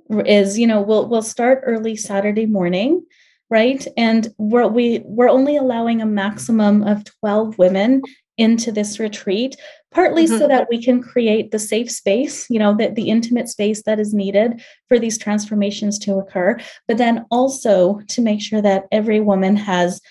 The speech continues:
Speaker 1: adequate time with the horses to, to go through this process. So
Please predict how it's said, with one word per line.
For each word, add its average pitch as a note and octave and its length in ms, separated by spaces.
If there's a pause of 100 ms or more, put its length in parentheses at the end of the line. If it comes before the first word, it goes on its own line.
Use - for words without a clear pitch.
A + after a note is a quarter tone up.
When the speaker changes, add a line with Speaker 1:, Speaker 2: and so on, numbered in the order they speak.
(120)
Speaker 1:
adequate G#3 480
time F#3 480
with G3 280
the F3 80
horses E3 600
to, F3 360
to - 140
go F#3 220
through F3+ 200
this D3+ 200
process. - 600
So F3+ 280